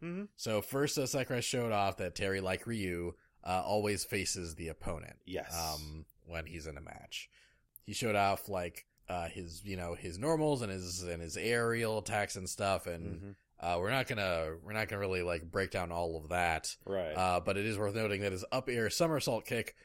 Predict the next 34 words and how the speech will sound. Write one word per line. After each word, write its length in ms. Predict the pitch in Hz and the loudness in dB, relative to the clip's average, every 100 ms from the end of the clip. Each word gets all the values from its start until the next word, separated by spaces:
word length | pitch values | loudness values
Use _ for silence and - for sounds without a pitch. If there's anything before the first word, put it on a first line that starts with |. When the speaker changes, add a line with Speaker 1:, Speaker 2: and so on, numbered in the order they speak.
| _ | _
Speaker 2:
was 180 | 101 110 | -2 0
invented 760 | 107 101 123 131 131 107 95 - _ | -2 0 0 0 0 0 -2 -4 _
specifically 720 | - - 113 - 123 113 127 117 | -10 -4 0 0 0 -2 -4 -2
for 120 | 107 | -2
Smash 380 | - 107 104 - | -2 0 0 0
Bros. 240 | 110 92 | -2 0
Ultimate. 480 | 92 95 127 135 135 | 0 -2 -2 -2 -4
Speaker 1:
Right. 440 | 104 110 101 90 80 | 2 4 4 2 0
Speaker 2:
Because, 360 | - - 90 101 | -2 -2 -2 0
like, 400 | 92 87 - - _ _ _ _ | 2 2 -2 -14 _ _ _ _
you 140 | 110 | -2
know, 320 | 98 85 82 - _ _ - | 0 2 0 -6 _ _ -4
Terry 300 | 135 120 104 | 0 2 2
being 240 | 104 107 | 0 0
in 100 | 104 | 0
a, 300 | 92 87 82 - _ _ _ _ 92 | 0 2 0 -4 _ _ _ _ -6
like, 220 | 92 - | -4 -2
a 120 | 82 - | -6 -4
two 200 | - 117 | -4 -2
D 140 | 107 | -2
fighting 300 | 92 110 110 | 0 2 4
game 140 | 98 90 | 2 -2
has 120 | 85 | -2
never 220 | 98 92 | -2 -2
had 220 | 85 101 | -2 -2
to, 340 | - 101 87 78 _ _ _ _ | -2 -6 -6 -10 _ _ _ _
like, 260 | 95 92 - | -2 -2 -2
attack 440 | 104 95 - 127 - | -6 -2 0 0 0
upwards 600 | 120 120 123 113 95 87 | 0 0 -2 -2 -2 -2
while 180 | 92 92 | 2 2
he's 200 | 90 90 | 2 -2
in 140 | 90 90 | -4 -2
midair 420 | 92 90 98 92 | 0 4 6 6
ever. 380 | 117 165 120 | 4 2 -2